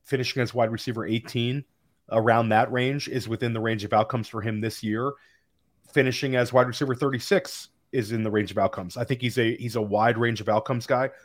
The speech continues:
but we did see, see it last year. And we talk about, like, trying, trying to, like, ignore too much news, but the drumbeats are all positive with him, from Mike Vrabel to the, uh, to his fellow teammates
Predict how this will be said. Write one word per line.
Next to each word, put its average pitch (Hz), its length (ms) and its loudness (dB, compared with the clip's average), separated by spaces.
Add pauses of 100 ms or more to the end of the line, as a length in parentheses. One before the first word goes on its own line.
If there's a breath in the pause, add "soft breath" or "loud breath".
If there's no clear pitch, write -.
(200 soft breath)
but 123 60 0
we 117 140 -2
did 131 280 0
see, 131 420 -2
see 131 240 -2
it 123 80 0
last 113 340 -4
year. 110 320 0 (640 soft breath)
And 123 320 0
we 131 180 -4
talk 170 240 4
about, 185 240 4
like, 123 240 -2
trying, 123 320 0
trying 123 280 -2
to, 127 60 -6
like, 110 300 0 (440 soft breath)
ignore 127 640 2
too - 200 -4
much 120 300 0
news, 123 480 0 (340 soft breath)
but 123 160 0
the 147 80 0
drumbeats 156 480 0
are 156 80 0
all 147 240 2
positive 127 480 0
with 98 140 -10
him, 80 240 -10 (100)
from 127 240 2
Mike 120 300 4
Vrabel 131 580 0
to 123 160 -4
the, 113 340 -2
uh, - 200 -12
to 127 100 -6
his 117 160 -2
fellow 131 340 0
teammates 131 680 -6